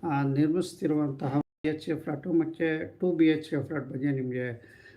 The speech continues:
ಆ, ಸತತವಾಗಿ ಮಾಹಿತಿ ಕೊಡ್ಕೊಂಡು ಬರ್ತಾ ಇದ್ದೀನಿ. ಅದೇ ಜನ, ಸುಮಾರು ಜನ ಕಾಮೆಂಟ್ಗಳು,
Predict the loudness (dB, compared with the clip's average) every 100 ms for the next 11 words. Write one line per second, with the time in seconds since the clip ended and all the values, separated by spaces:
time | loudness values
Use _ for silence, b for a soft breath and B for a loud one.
0 | B -8 -6 -4 -2 -2 -2 -4 -4 -2
1 | -4 -4 -6 -6 -6 -4 -4 -4 -4 -4
2 | -2 -2 -2 -4 -4 -2 0 0 2 4
3 | 4 4 2 0 2 6 6 4 0 0
4 | -2